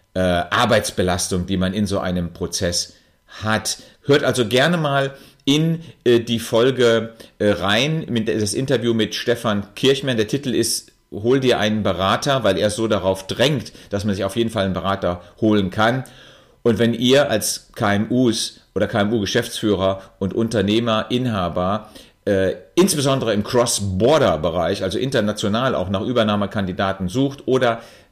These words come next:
äh, eine Veräußerung anstrebt, dann sprecht mich gerne auch an und sendet mir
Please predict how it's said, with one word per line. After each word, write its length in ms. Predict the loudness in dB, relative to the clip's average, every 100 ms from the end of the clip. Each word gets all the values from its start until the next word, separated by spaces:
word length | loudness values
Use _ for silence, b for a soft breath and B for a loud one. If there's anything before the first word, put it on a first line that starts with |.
| 0
äh, 220 | 2 2
eine 280 | 2 0 -2
Veräußerung 500 | 0 0 0 -2 -4
anstrebt, 540 | -2 -2 0 -2 -2 B B
dann 100 | -8
sprecht 280 | -4 -6 -4
mich 180 | -2
gerne 400 | 2 2 2 -2 B B B 0
auch 420 | 2 2 -2 -4
an 300 | -2 0 -2
und 180 | -2 0
sendet 360 | 0 0 -2
mir 280 | 0 0 -2